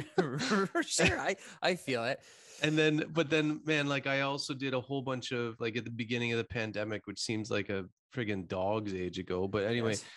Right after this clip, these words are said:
Speaker 1: uh, I was doing a, a bunch of yoga around that time. I don't know if it was overlapped with the beginning or it was the beginning, whatever, it doesn't matter. I was doing yoga fairly regularly,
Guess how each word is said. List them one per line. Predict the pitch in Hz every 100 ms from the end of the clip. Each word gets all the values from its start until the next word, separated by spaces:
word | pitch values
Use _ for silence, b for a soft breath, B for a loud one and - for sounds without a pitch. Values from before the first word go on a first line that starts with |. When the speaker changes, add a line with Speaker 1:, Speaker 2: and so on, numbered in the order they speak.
| B B _ -
Speaker 1:
uh, | 113 110 107 104 - -
I |
was | 123 117
doing | 139 147 143
a, | -
a | 123
bunch | 151 143
of | 135
yoga | 131 156 123
around | 107 123
that | 143 139
time. | 139 -
I |
don't | 202
know | 226
if | 170
it | 151
was | 113 - _ _ _ _ _ -
overlapped | 127 120 104 113 -
with | 107
the |
beginning | 101 107 110 107
or | 104
it | 101
was | 113 104
the | 104
beginning, | 104 101 98
whatever, | - 120 107
it | 107
doesn't | 131 127
matter. | 123 120 98 87 B B B
I | - 143
was | 165 139
doing | 131 139
yoga | 123 120 127 95
fairly | - - 127 147 127
regularly, | 117 120 117 98 85